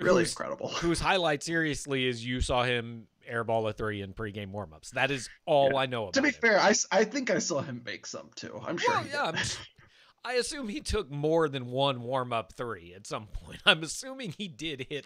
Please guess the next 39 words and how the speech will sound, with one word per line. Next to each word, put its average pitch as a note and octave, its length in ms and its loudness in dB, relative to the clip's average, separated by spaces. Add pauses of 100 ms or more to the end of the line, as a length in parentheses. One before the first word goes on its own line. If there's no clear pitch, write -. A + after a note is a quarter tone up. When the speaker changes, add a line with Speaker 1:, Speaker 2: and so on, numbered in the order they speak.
Speaker 2:
iron A2 480 -6
during A2+ 300 -8
his A2+ 220 -10
time G#2+ 260 -6
in G2 100 -14
Columbia, F#2+ 540 -14
but A2+ 220 -14 (420)
we F3+ 160 -4
do A3+ 160 -2
love A3+ 220 -2
Ed G#3+ 160 -2
Chang. - 240 -4 (160)
Speaker 1:
Mm. A#2+ 60 -6
Speaker 2:
I, D3 180 -2
I C#3+ 80 2
mean, D#3 120 -2
I C3 140 -2
would G3+ 160 -2
have D#3 320 -6
Ed D#3+ 220 -6
Chang F3 260 -6
on F3 80 -10
the E3 80 -12
five F#3 220 -4
seven F3+ 260 -6
three G3 180 -8
report, G#2+ 400 -8
honestly. G2+ 380 -10
It A2 80 -6
would C3+ 140 -6
be E3 100 -2
the F3 80 -6
first F3+ 300 -10
time G3+ 180 -6
I've F3+ 140 -8
ever E3 180 -8
talked - 300 -12
to D#3 140 -8
him. C4+ 80 -14